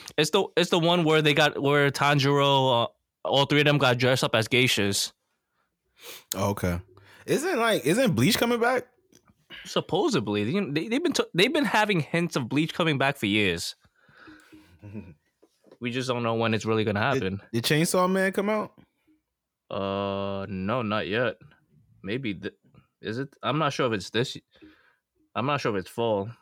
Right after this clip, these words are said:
Speaker 1: I'm browsing through right now.
Speaker 2: Yeah, I see. I seen, I seen, um, a few here, like, Shield Heroes coming out season two.
Speaker 1: Sh-,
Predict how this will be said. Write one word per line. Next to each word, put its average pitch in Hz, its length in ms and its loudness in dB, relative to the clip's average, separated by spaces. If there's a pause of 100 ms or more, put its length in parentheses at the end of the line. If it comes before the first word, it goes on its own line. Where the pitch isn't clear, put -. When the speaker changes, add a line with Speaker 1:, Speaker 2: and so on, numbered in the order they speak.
(180)
Speaker 1:
I'm 110 120 -8
browsing 113 360 -2
through 107 140 -6
right 104 240 -2
now. 104 400 -6 (3000)
Speaker 2:
Yeah, 101 240 -2
I 107 40 0
see. 101 380 -4
I 107 120 -6
seen, 107 480 -4
I 90 100 -8
seen, 98 440 -8
um, 85 420 -10 (1200)
a 85 80 -14
few 90 300 -12
here, 87 220 -8
like, 87 200 -10
Shield 107 360 2
Heroes 101 340 2
coming 98 340 -2
out 98 180 -2
season 87 300 -6
two. 98 280 -10 (480)
Speaker 1:
Sh-, - 120 -2